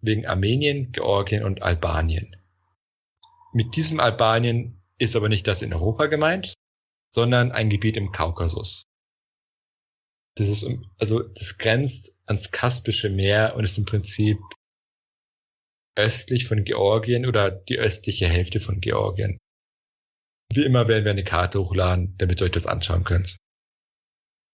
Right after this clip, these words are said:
Diese drei Staaten waren dabei Vasallenstaaten der Perser. Wir hatten ja schon mal das Thema, dass ein Imperium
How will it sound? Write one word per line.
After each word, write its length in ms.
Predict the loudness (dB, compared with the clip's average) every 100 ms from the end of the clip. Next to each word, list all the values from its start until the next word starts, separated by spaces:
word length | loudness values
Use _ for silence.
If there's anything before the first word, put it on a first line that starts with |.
| _ _ -6
Diese 200 | 2 4
drei 240 | 6 4 2
Staaten 800 | 2 2 2 -2 -4 -6 -6 -10
waren 280 | -2 2 2
dabei 400 | 2 2 2 0 -2
Vasallenstaaten 1000 | -2 0 0 0 -4 -2 -2 -2 -4 -4
der 120 | -6
Perser. 560 | -6 -6 -6 -8 -12 -16 _ _ _ _ _ _ _ _ _ _ _ _ _ _ _ _ _ _ -2
Wir 180 | 0
hatten 160 | 0 0
ja 80 | -4
schon 140 | 0
mal 160 | 2 2
das 160 | -2
Thema, 420 | -2 0 2 2 2
dass 200 | 0 0
ein 100 | 0
Imperium 800 | 0 0 2 2 2 0 -2